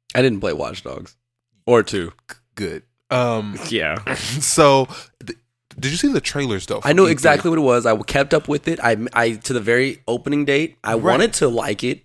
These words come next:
Speaker 1: You're a hacker.
Speaker 2: <laughs>
Speaker 1: I wanna be a hacker.
Speaker 2: Sounds cool.
Speaker 1: I wanna be kind of Neo, but in the real world. I
Speaker 2: It
Speaker 1: get
Speaker 2: sounds
Speaker 1: it.
Speaker 2: awesome. S-, so that's
Speaker 1: But
Speaker 2: exactly what happened. So I
Speaker 1: it
Speaker 2: mean,
Speaker 1: sucked.
Speaker 2: so, so people thought <laughs> just like what you thought, but on top of that, they w-, and including myself was looking at the game, especially right before P S four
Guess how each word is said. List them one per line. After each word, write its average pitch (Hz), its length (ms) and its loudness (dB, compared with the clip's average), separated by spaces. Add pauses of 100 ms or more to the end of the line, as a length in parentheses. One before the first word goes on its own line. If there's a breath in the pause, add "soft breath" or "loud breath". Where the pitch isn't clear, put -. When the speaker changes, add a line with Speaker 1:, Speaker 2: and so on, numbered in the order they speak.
Speaker 1:
You're 156 160 4
a 170 40 4
hacker. 175 500 2
Speaker 2:
<laughs> - 400 -20
Speaker 1:
I 160 140 4
wanna 359 200 6
be 180 120 4
a 107 40 0
hacker. 220 440 2
Speaker 2:
Sounds 117 340 2
cool. 107 160 0
Speaker 1:
I 147 100 6
wanna 247 180 8
be 247 100 4
kind 202 260 0
of 147 120 0
Neo, 151 260 6
but 143 140 4
in 131 100 2
the 117 80 0
real 110 260 -4
world. 123 300 2
I 202 80 2
Speaker 2:
It 226 60 0
Speaker 1:
get 359 160 8
Speaker 2:
sounds 113 100 2
Speaker 1:
it. - 60 -2
Speaker 2:
awesome. - 460 -4
S-, - 80 -10
so - 140 -8 (240)
that's 120 140 6
Speaker 1:
But 123 40 6
Speaker 2:
exactly 127 380 2
what 131 140 -2
happened. 139 380 -4
So 120 120 -2
I 120 60 4
Speaker 1:
it 123 60 0
Speaker 2:
mean, 123 140 -2
Speaker 1:
sucked. - 140 -4
Speaker 2:
so, - 80 -10 (140)
so 113 160 -2
people 156 300 2
thought 113 380 2
<laughs> - 280 -6
just 139 280 2
like 135 200 2
what 117 160 -6
you 127 100 -2
thought, 95 420 -4 (220 soft breath)
but 113 100 -2
on 98 140 -2
top 139 320 -2
of 131 100 -2
that, 98 340 -4 (300)
they 107 100 -4
w-, 98 320 -6 (280)
and 117 200 -6
including 156 340 -6
myself 131 480 -6
was 95 140 -8
looking 107 340 -4
at 95 140 -4
the 101 80 -12
game, 87 260 -12
especially 98 380 -12
right 92 200 -10
before 92 240 -12
P 92 160 -12
S 92 120 -14
four 82 340 -12